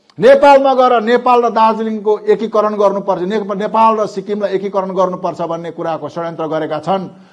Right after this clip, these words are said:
छलफल गरेका छन् र यो कुरामा गोप्य सभाहरू गरेका छन् भने भारतको खुफिया तन्त्रले, खुफिया विभागले के हेर्दैछ? भारतको गृह विभागले के हेर्दैछ? अनि यो सिक्किमको, के अरे,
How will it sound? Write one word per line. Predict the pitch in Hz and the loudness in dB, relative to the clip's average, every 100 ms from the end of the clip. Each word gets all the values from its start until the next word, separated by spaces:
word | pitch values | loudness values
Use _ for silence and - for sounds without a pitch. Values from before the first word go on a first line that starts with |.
| _ | _
छलफल | 202 226 226 233 | 0 2 4 4
गरेका | 240 240 233 | 6 4 2
छन् | 233 247 269 254 - - _ - | 0 2 2 0 -6 -18 _ 0
र | 226 | 2
यो | 233 277 | 6 4
कुरामा | 285 262 254 247 | 6 4 4 2
गोप्य | 202 240 254 233 220 - _ | 4 4 4 0 -2 -12 _
सभाहरू | 220 233 233 233 | 4 6 6 6
गरेका | 214 214 202 | 4 2 0
छन् | 202 196 | -2 -2
भने | 196 185 | -2 -4
भारतको | - 160 196 233 254 247 262 226 - - - | -6 0 4 4 2 4 6 6 4 -10 -6
खुफिया | 220 240 226 | -2 2 2
तन्त्रले, | 208 214 202 202 190 | 0 -4 0 0 -2
खुफिया | 156 175 202 | -6 -4 -2
विभागले | 185 185 180 165 | 0 0 -2 -4
के | 156 277 | 0 4
हेर्दैछ? | 262 214 185 143 - _ _ _ - | 4 2 -2 -6 -14 _ _ _ 0
भारतको | 180 254 269 262 | 2 4 4 2
गृह | 233 277 | 4 2
विभागले | 269 277 277 277 | 4 4 4 4
के | 269 302 | 4 6
हेर्दैछ? | 294 277 262 254 247 - _ _ _ _ _ | 6 6 4 2 -2 -10 _ _ _ _ _
अनि | 247 285 | 2 4
यो | 285 | 4
सिक्किमको, | 277 311 311 302 277 226 | 4 2 2 2 4 2
के | 160 226 | 2 2
अरे, | 247 226 - | 4 2 -4